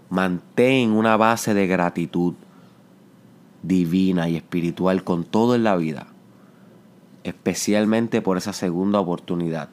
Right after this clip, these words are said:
porque está sucediendo esa circunstancia en tu momento en particular. Y desde esa gratitud vas a germinar efectividad.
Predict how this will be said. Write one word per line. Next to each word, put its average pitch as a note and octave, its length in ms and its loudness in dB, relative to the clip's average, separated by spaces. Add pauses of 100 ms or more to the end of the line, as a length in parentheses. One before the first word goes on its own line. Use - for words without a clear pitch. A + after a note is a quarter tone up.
porque - 280 -10
está G2+ 360 -4
sucediendo F2+ 1080 -4
esa F#2 840 -2
circunstancia F#2 1080 -2
en E2 120 -8
tu F2+ 200 -4
momento F#2 480 -2
en F2+ 140 0
particular. - 720 -8 (840)
Y A2+ 100 2
desde A2 460 2
esa C3 240 -2
gratitud A2+ 960 0 (500)
vas G#2 260 0
a A#2 80 0
germinar G2+ 880 0
efectividad. E2 920 -6